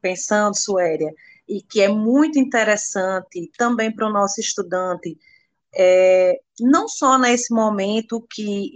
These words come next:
está construindo os seus, o seu repertório, é,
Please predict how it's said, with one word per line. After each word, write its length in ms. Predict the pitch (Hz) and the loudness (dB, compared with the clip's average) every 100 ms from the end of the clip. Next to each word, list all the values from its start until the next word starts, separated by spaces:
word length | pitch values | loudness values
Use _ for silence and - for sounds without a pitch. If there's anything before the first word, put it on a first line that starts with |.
| 214 | -6
está 880 | 208 - 202 196 196 190 185 165 151 _ _ _ _ _ | -4 -2 0 2 2 4 4 2 -2 _ _ _ _ _
construindo 1200 | - 269 269 - 247 220 214 240 247 240 233 220 | 0 2 2 0 0 2 2 4 4 4 2 0
os 180 | 226 220 | 0 -2
seus, 280 | - 214 208 202 - - | 0 0 0 -4 -8 -10
o 80 | 226 | -4
seu 140 | 311 | 0
repertório, 1080 | 262 285 349 - - 208 220 240 233 214 208 - - - _ | 0 0 -2 -4 2 4 6 6 4 2 -2 -4 -20 -20 _
é, 960 | - 202 202 202 202 202 196 185 180 | 2 4 4 4 4 4 4 4 2